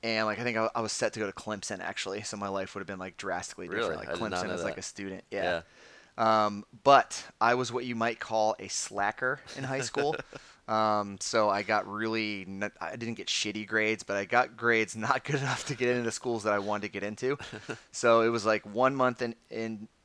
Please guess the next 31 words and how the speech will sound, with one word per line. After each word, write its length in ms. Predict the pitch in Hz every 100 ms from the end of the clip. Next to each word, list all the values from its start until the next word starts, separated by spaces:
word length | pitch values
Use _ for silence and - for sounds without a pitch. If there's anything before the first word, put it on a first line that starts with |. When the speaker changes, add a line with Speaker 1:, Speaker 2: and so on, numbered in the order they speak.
| _ _ _ _
Speaker 1:
to 160 | - 107
the, 120 | 104 -
one 240 | 120 131
month 260 | 131 123 -
to 100 | 104
go 200 | 117 113
my 120 | 107
senior 240 | - 113
year 80 | 107
of 60 | 101
high 120 | 135
school, 200 | - 107
and 80 | 104
I 20 |
was 120 | 101
like, 200 | 104 95 - _ _ _ _ _ _ _
"Fuck, 340 | - 76 - - _ _ - -
I 100 | 104
need 180 | 107
base-, 280 | 101 101 - -
I 100 | 127
need 140 | 131
baseball 440 | 127 139 - 143 135
to 40 |
help 200 | 143 165
me 100 | 151
get 180 | 160 147
into 180 | 139 123
Speaker 2:
<laughs> 160 | - 117
Speaker 1:
college." 420 | 107 107 - - - - - - - -
So 540 | - 127 117 110 110